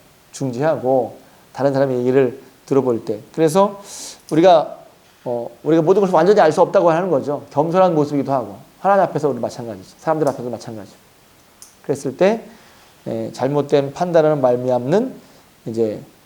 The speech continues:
에, 잘못된 결과로 마-, 에, 결과가 생기고 그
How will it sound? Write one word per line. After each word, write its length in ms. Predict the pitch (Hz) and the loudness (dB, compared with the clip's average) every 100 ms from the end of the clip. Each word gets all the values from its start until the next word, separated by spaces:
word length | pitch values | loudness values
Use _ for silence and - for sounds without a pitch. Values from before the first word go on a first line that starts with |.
| _ | _
에, 120 | 120 110 | -12 -4
잘못된 600 | 131 147 143 143 135 127 - - | 0 0 2 0 0 -4 -16 -20
결과로 380 | - 135 135 135 | -2 2 4 4
마-, 180 | 135 127 - | 2 -2 -4
에, 140 | 123 120 | -10 -6
결과가 600 | - 135 135 127 120 - | 0 4 6 4 2 -4
생기고 480 | - 151 123 120 113 | -8 -6 -2 -2 -4
그 460 | - 156 139 - | 0 2 2 -4